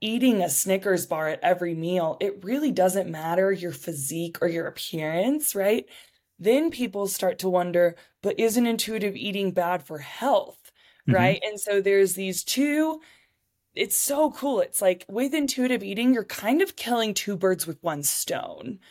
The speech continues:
Speaker 1: Like, you are not only neutralizing your relationship with your boot-, bo-,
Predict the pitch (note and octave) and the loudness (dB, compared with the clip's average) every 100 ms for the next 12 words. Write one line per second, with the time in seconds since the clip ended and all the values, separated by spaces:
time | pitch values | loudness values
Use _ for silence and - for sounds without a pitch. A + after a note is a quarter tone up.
0 | _ _ - G3 G3 A3+ C#4 D4+ A#3 F#3+ | _ _ -2 0 0 0 2 2 0 -2
1 | G3 A3 - _ _ - G3 G#3 G#3+ G3+ | 0 -2 -4 _ _ 0 0 0 -2 -2
2 | F#3 E3+ E3+ E3+ F3 G3+ - G3+ F3+ E3+ | -4 -4 -6 -4 -2 -2 0 2 4 4
3 | F3 E3 E3+ E3 D#3+ _ _ _ _ _ | 0 -2 -4 -6 -12 _ _ _ _ _
4 | _ - F#3+ F#3 F3 F3 E3+ G3 F3+ F3+ | _ 0 2 4 4 4 0 -2 -2 -2
5 | E3+ D#3+ E3+ D#3+ - _ D#3+ D#3+ | -2 0 0 -2 -4 _ -6 -6